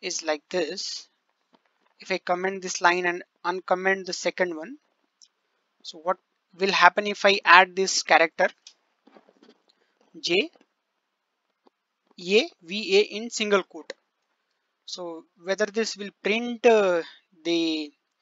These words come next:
Java string or in something else. So it prints the four eighteen as a value, not the Java string. So why this happened? So this happened because of the, this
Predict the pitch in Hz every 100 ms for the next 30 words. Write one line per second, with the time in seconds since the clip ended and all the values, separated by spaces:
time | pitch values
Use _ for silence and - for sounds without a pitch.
0 | - _ - 156 165 196 196 185 - _
1 | _ _ _ _ _ _ - - 196 254
2 | 269 233 185 165 190 - 185 208 208 196
3 | 165 143 - - _ _ _ - _ -
4 | 185 208 185 - _ _ _ _ 202 233
5 | 240 - 190 190 185 180 - - 190 175
6 | - 170 139 _ _ _ _ _ _ _
7 | _ - - 160 180 151 147 143 131 -
8 | 165 175 185 156 147 151 147 - - 160
9 | 127 _ _ - - _ - 180 190 202
10 | 220 - - 175 - 160 147 _ _ _
11 | _ _ _ _ _ - 190 185 190 175
12 | 190 - - - 180 180 214 190 196 196
13 | 185 196 175 208 190